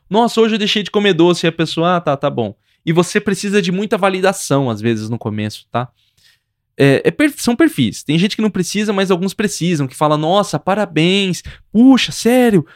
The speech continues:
mais um dia", tá? Isso é o perfil de cada um. E procura, se você gosta disso, se você precisa disso, procura alguém que vá fazer isso junto com você.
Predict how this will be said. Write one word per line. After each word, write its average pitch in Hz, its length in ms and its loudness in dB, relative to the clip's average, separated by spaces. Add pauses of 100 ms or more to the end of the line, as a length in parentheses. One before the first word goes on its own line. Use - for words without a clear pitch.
mais 220 280 2
um 190 120 0
dia", 175 640 2 (260)
tá? 165 240 2 (280)
Isso - 280 0
é 285 300 6
o 254 60 2
perfil 277 340 0
de - 60 -6
cada 262 260 2
um. 196 340 0 (120)
E 175 100 0
procura, 240 540 2
se - 140 -8
você 180 240 0
gosta 196 400 2
disso, 160 380 -2
se - 120 -8
você 143 220 0
precisa 151 580 0
disso, 135 500 -2 (220)
procura 175 320 2
alguém 175 240 -2
que 147 160 -4
vá 151 240 0
fazer 110 280 -4
isso 107 180 -8
junto 110 200 -8
com 101 100 -16
você. 104 360 -10